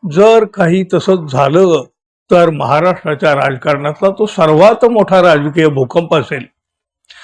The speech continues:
भाजपच्या डोक्यात खरंच जर काही असं चाललं असेल, जे माहित नाही आपल्याला, आता हे रोहित पवार यांचा हा दावा आहे, पण तुम्हाला काय वाटतं मित्रांनो, खरोखर भाजपच्या डोक्यात असं काही शिजत असेल का हो?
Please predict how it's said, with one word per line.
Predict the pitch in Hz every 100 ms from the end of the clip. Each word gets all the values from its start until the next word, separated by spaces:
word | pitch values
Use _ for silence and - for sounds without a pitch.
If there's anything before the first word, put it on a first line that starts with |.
| - -
भाजपच्या | 175 180 196 208 214
डोक्यात | 214 190 208 208 202 -
खरंच | 175 208 170 214
जर | 208
काही | 202 196
असं | 180 190 175 185
चाललं | 165 185 180
असेल, | 165 131 208 170 143 - _ _ _ _ _ _ _ _ _ _ _ _ 220
जे | 196 240 - - _ _
माहित | 226 254 -
नाही | 214
आपल्याला, | 185 170 160
आता | 160 196
हे | 185 202
रोहित | 190 175 202
पवार | 202 220 208
यांचा | 202 185 196
हा | 190
दावा | 180 165 160 147
आहे, | 151
पण | 156 220 226 _ _ _ _ -
तुम्हाला | 202 233
काय | 233 240
वाटतं | 190 143 170
मित्रांनो, | 151 131 151 156
खरोखर | 151 180 190 214
भाजपच्या | 196 151 147 175 196
डोक्यात | 170 139 185 180
असं | 165 160
काही | 165 190 196
शिजत | 170 135 185 190
असेल | 147 - 185
का | 202 160
हो? | 147 175 -